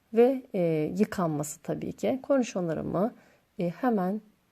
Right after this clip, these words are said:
büyük bir leğenin içerisine alıyorum ve suyunu aynı bu şekilde gördüğünüz gibi birkaç sefer yıkıyorum.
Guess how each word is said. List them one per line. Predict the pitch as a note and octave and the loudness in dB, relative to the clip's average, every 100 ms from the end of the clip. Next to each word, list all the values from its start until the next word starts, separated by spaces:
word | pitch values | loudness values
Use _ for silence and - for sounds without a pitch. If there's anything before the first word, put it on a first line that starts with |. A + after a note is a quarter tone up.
| _ E3+ | _ -12
büyük | D#3+ F#3+ A3 G#3+ | -4 -2 -2 -2
bir | F3 D3+ | -2 0
leğenin | D#3+ D3+ D3 | 0 0 -4
içerisine | - - D#3 - - | -6 -8 -8 -8 -10
alıyorum | - F3+ F#3 F3 F3+ G#3+ - _ _ | -6 -4 -2 0 -2 -4 -10 _ _
ve | F#3 G#3 | -6 -6
suyunu | - - E3+ D3 | -6 -4 -4 -2
aynı | F#3 F#3 D3+ F3+ | -2 -2 -4 -6
bu | G#3+ | -6
şekilde | F3 E3 D#3 | -6 -8 -8
gördüğünüz | E3+ F#3+ E3 - - E3+ D#3 D3 | -4 -2 -2 -6 -16 -10 -10 -10
gibi | E3 F3+ A3+ - - _ | -8 -6 -6 -8 -20 _
birkaç | A3 A3 - B3 | -4 -4 -4 -6
sefer | - E3+ - G3 | -4 -6 -4 -4
yıkıyorum. | G3+ E3 - - D#3+ | -4 -6 -8 -10 -10